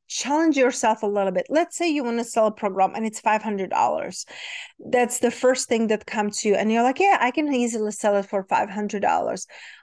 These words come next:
What if you would sell it for thousand dollars? And you're like, "No, that's too hard. I don't know if I can do that." Well, why don't you go with seven hundred? Why don't you have,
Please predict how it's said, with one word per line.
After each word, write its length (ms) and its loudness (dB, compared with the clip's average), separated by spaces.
What 360 2
if 140 -2
you 100 6
would 160 0
sell 180 4
it 140 2
for 120 0
thousand 440 2
dollars? 380 0
And 180 -4
you're 160 0
like, 220 -2
"No, 720 0
that's 360 -6
too 240 -2
hard. 600 2
I 100 -4
don't 160 -4
know 60 -4
if 160 -10
I 80 -6
can 240 -8
do 320 -2
that." 300 2
Well, 260 2
why 220 0
don't 260 0
you 80 -2
go 140 2
with 200 0
seven 280 -2
hundred? 440 -6
Why 280 2
don't 260 2
you 100 4
have, 240 4